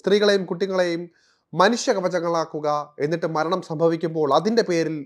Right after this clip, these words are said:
ഇരവാദമിറക്കുക, ഈ പ്രൊപ്പഗാൻഡകളൊക്കെ തൊണ്ട തൊടാതെ വിഴുങ്ങുന്നതിൽ രാജ്യാന്തര മാധ്യമങ്ങൾ പോലും ഇപ്പോൾ ഉണ്ട്. ഒന്ന് പൊളിയുമ്പോൾ അടുത്ത പ്രൊപ്പഗാൻഡ എടുത്തിടുകയാണ് ഹമാസിൻ്റെ പൊതുവെയുള്ള ഒരു രീതി. ഇപ്പോൾ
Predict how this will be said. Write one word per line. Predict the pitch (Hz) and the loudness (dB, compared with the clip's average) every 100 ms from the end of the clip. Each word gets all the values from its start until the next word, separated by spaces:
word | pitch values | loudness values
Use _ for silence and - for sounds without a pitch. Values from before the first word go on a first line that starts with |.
| - | -10
ഇരവാദമിറക്കുക, | 135 165 160 156 143 127 127 123 113 87 _ _ _ _ | -4 -2 0 0 -2 -6 -6 -8 -10 -12 _ _ _ _
ഈ | 165 | -6
പ്രൊപ്പഗാൻഡകളൊക്കെ | 160 147 170 175 175 156 139 165 143 139 _ - | -6 -4 -4 -4 -4 -4 -4 -6 -8 -8 _ -8
തൊണ്ട | 139 160 | -6 -6
തൊടാതെ | 165 147 143 139 123 117 127 | -4 -2 -2 -4 -8 -10 -12
വിഴുങ്ങുന്നതിൽ | 127 147 151 139 127 85 _ _ _ _ - | -10 -8 -8 -8 -10 -12 _ _ _ _ -8
രാജ്യാന്തര | 139 143 170 170 160 | -6 -2 -4 -4 -4
മാധ്യമങ്ങൾ | 147 143 160 151 143 | -6 -6 -8 -8 -8
പോലും | 127 120 120 | -10 -10 -14
ഇപ്പോൾ | 110 107 | -14 -14
ഉണ്ട്. | 101 - _ _ _ _ _ _ _ | -14 -18 _ _ _ _ _ _ _
ഒന്ന് | 170 233 | 0 2
പൊളിയുമ്പോൾ | 254 240 226 214 214 208 156 | 4 4 4 2 0 -2 -2
അടുത്ത | 170 220 | 0 0
പ്രൊപ്പഗാൻഡ | 190 185 190 185 165 | -2 -2 -2 -2 -2
എടുത്തിടുകയാണ് | 160 165 160 160 135 131 - - | -4 -6 -2 -2 -2 -6 -10 -6
ഹമാസിൻ്റെ | 147 170 175 151 143 | -2 -2 -4 -10 -8
പൊതുവെയുള്ള | 143 156 180 131 123 | -6 -4 -2 -4 -4
ഒരു | 127 120 - | -6 -10 -10
രീതി. | 135 123 98 _ _ _ - | -10 -10 -12 _ _ _ -6
ഇപ്പോൾ | 196 233 | 4 6